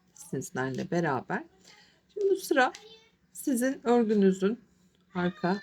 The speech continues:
birinci sırası olacak. Şu şekilde.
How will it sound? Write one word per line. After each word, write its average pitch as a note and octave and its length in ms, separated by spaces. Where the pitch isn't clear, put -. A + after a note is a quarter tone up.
birinci D3+ 340
sırası G#3 340
olacak. F#3+ 540
Şu - 200
şekilde. F#3 720